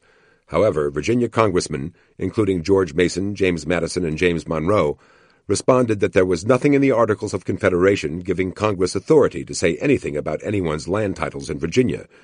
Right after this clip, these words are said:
or about the extent of Virginia's western claims.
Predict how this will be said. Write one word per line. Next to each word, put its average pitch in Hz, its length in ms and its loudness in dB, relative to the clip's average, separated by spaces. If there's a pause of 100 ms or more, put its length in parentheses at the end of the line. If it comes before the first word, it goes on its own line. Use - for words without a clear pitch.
(340)
or 101 220 4
about 85 260 -2
the 87 100 0
extent 80 440 0
of 76 80 -4
Virginia's 82 440 0
western 78 400 -4
claims. 65 580 -2